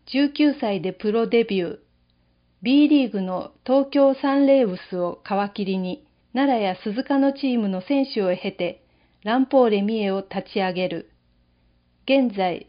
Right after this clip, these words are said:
選手兼ゼネラルマネージャー、統括部長として活躍中。写真四枚あります。一枚目、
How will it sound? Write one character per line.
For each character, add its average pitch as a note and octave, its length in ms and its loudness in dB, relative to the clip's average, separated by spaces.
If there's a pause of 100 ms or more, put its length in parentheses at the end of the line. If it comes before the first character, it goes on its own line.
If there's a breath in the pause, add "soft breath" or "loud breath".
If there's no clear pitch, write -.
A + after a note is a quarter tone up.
(120)
選 D4 180 4
手 G3+ 180 -8
兼 A3 420 -4
ゼ G#3 100 0
ネ B3 160 0
ラ C4+ 160 2
ル B3+ 100 0
マ A#3+ 160 2
ネ A#3+ 200 0
ー F3 100 -4
ジ F3+ 60 -4
ャ D#3+ 220 -8 (420)
ー、 - 40 -6
統 A3+ 100 0
括 A3+ 320 -6
部 F#3+ 120 -6
長 - 300 -12 (500)
と B3+ 140 -2
し - 100 -18
て - 320 -2
活 A3+ 300 -6
躍 G#3+ 260 -4
中。 F#3+ 400 -6 (2250)
写 A#3 140 -4 (100)
真 C#4 320 6
四 C#4+ 260 6
枚 F3+ 320 -2
あ E3+ 80 0
り E3 140 -2
ま D#3+ 200 -6
す。 - 40 -20 (1900)
一 - 260 -6
枚 B3 240 0
目、 A3 340 -6